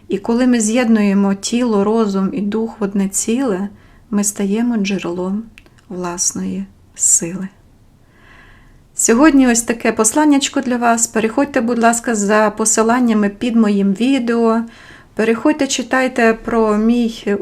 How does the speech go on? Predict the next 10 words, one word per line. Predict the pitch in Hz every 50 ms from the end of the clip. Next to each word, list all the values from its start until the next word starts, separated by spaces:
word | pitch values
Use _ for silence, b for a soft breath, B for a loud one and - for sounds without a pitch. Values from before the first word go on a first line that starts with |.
| - - - -
унікальний | - - 202 226 226 220 220 - 262 262 247 233 214 208 208 208 208 208 196 190 175 - 208
неопрактикум, | 208 214 214 226 226 233 233 214 208 208 202 196 196 - - - 226 226 226 226 - - 220 214 - - 214 208 202 202
як | 196 202 214 214 214 208 214 - - -
натренувати | 202 196 196 196 196 - 190 196 196 196 208 208 208 208 208 190
інтуїцію, | 190 185 190 190 - 185 196 202 220 220 220 - - 202 196 190 196 196 208 202 B B B B B B B B B - - - - -
витончену | 208 208 208 208 233 254 247 240 240 214 214 208 202 - 196 196 190
інтуїцію | 190 196 196 190 - 196 190 190 190 190 - - 165 208 196 - -
за | - 190 202 190 170
десять | 165 175 214 190 190 - - - 185
днів. | 190 - 202 220 240 285